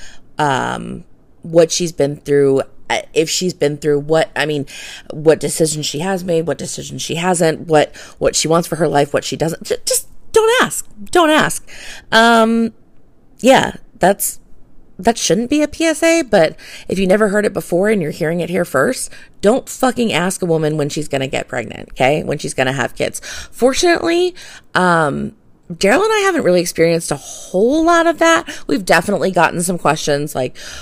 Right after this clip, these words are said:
"Are you guys gonna have kids? When are you gonna have kids?" Whatever. But, like, it hasn't been, like, I know some people have gotten, like, bombarded, right? Um,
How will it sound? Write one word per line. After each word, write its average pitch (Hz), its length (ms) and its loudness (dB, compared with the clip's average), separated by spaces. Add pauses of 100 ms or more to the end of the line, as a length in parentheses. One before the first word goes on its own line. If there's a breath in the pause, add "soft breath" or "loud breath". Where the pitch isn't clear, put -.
"Are - 80 0
you 135 80 2
guys 156 200 -2
gonna 214 120 0
have 226 180 -2
kids? 226 460 2
When 160 200 -2
are - 20 -2
you 254 100 -2
gonna 208 140 -2
have 175 180 -2
kids?" 160 180 -2
Whatever. 151 380 0
But, - 160 -2
like, 156 220 2 (260 loud breath)
it 196 80 6
hasn't 190 400 2
been, 165 220 2
like, 143 340 0 (880 soft breath)
I - 80 4
know 180 140 6
some 156 240 2
people 135 160 2
have 139 100 -4
gotten, 135 220 0
like, 131 260 -4
bombarded, 135 880 -2
right? 135 480 0
Um, 131 460 2